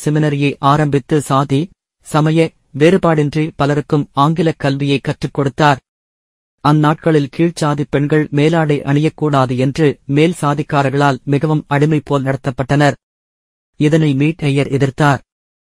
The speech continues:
இதனால் தோல் சீலை கழகங்கள் ஆயிரத்து எண்ணூற்று இருபத்திரண்டாம் ஆண்டும், ஆயிரத்து எண்ணூற்று இருபத்தொன்பதாம் ஆண்டும் ஏற்பட்டன.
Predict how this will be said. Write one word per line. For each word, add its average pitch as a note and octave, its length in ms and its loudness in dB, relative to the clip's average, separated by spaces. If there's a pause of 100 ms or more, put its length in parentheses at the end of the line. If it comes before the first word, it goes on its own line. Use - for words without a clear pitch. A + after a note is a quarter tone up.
(300)
இதனால் D3 440 0 (160)
தோல் F3+ 320 4
சீலை E3 220 2
கழகங்கள் C#3+ 640 -2
ஆயிரத்து E3 680 0
எண்ணூற்று D#3 500 0
இருபத்திரண்டாம் C#3 800 0
ஆண்டும், C#3+ 440 0 (360)
ஆயிரத்து E3 640 2
எண்ணூற்று D3+ 460 -2
இருபத்தொன்பதாம் C#3+ 840 0
ஆண்டும் C#3+ 380 2
ஏற்பட்டன. C#3 560 -2